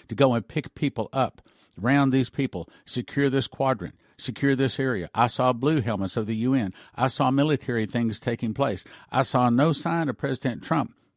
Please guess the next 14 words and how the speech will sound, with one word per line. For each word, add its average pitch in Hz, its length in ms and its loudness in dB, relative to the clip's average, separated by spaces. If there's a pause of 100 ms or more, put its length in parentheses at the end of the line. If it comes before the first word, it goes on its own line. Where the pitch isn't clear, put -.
(280)
This 110 400 -2
is 113 180 -2
another 127 280 2
warning 123 420 2 (320)
that 104 140 -2
we 107 100 0
must 117 340 0
pray 117 200 2
away, 104 400 0
and 104 180 -4
I 98 120 0
believe 110 500 2
so 120 240 -2
far, 123 460 0